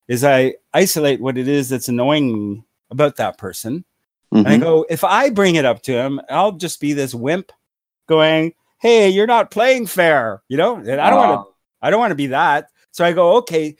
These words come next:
Speaker 1: so I need to, uh, do the thing that he's doing,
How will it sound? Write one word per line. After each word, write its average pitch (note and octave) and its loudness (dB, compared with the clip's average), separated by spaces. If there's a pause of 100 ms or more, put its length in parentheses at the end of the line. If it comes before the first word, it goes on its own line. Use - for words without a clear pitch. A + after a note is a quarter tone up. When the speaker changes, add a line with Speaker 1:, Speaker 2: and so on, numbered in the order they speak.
(220)
Speaker 1:
so D3+ -2
I F3+ -2
need F#3+ -6 (300)
to, C3 -10 (680)
uh, A#2 -6
do E3+ -6
the D#3 -6
thing C#3+ -4
that A2+ -6
he's D3+ -6
doing, A2 -12